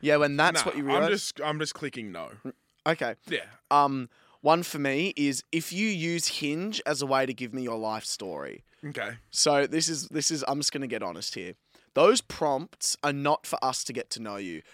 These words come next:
Speaker 1: Those prompts are a clever way for you to be a little bit cheeky and fun. If it's like, "One thing you should know about me is," you know, say something like, um, "I shit the bed"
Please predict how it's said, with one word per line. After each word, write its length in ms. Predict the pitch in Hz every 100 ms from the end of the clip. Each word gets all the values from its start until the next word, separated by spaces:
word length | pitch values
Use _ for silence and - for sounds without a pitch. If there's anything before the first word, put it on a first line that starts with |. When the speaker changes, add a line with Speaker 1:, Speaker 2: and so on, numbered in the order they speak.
| _
Speaker 1:
Those 220 | 160 226
prompts 520 | - - 165 240 - -
are 200 | 143 135
a 40 |
clever 400 | 127 - 165 180
way 360 | 202 143 131 185
for 120 | - 139
you 120 | 143
to 60 |
be 100 | 135
a 60 | 131
little 180 | 131 151
bit 140 | 135
cheeky 400 | - 131 127 131
and 100 | 123
fun. 440 | - 110 131 233 302 _ _ - -
If 180 | 196 208
it's 160 | 269 233
like, 240 | 208 185 -
"One 260 | 135 170 180
thing 160 | 180
you 80 | 175
should 220 | - 156
know 160 | 143 147
about 280 | 135 127 120
me 160 | 117 113
is," 640 | 113 156 240 - - - _ _
you 100 | 143
know, 300 | 151 160 208 - _ _ _ _
say 380 | - - 233 262
something 400 | - 247 240 214
like, 260 | 180 170 -
um, 420 | 147 143 127 117 107 _ _ _ _ _ _ _ -
"I 140 | 156
shit 320 | - - 147
the 80 | 127
bed" 400 | 117 107 90